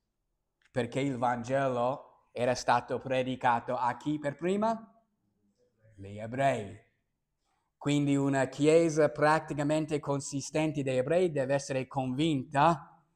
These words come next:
che noi gentili, <laughs> ok, avremo lo stesso presenza di Dio e facciamo parte della sua famiglia come loro sin dall'inizio, no? E questa mattina,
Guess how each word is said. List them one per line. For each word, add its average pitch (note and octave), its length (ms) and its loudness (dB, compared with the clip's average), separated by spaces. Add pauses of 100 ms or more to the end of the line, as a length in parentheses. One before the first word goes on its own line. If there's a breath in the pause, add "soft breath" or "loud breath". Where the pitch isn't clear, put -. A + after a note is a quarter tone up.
che C3+ 180 -2
noi D3+ 440 2
gentili, C#3+ 1000 2
<laughs> - 40 -20
ok, F#3 580 0 (840 soft breath)
avremo D3 760 2
lo B2+ 160 -2
stesso D#3+ 1160 2 (560)
presenza D3 720 2
di C3 200 -4
Dio E3+ 760 0 (140)
e A#2 120 -14
facciamo C#3 720 4
parte C#3+ 680 2
della B2+ 260 -2
sua D3 280 0
famiglia C#3 520 0
come B2 300 -8
loro C#3 720 0 (220)
sin B2+ 300 -4
dall'inizio, A2 800 -6
no? G#2+ 360 -12 (1400)
E B2+ 160 -6
questa F3 380 0
mattina, C#3 920 0